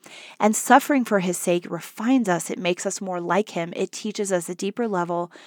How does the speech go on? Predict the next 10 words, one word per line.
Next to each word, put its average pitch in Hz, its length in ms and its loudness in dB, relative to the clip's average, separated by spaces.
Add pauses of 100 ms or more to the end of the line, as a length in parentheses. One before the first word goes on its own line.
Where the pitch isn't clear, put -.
(180)
of - 160 0
surrender 175 520 0
and 170 200 -2
obedience. 175 600 -2
It 185 100 -10
says 180 180 0
in 185 60 -8
Hebrews 180 400 -4
five 170 400 0
eight 190 320 4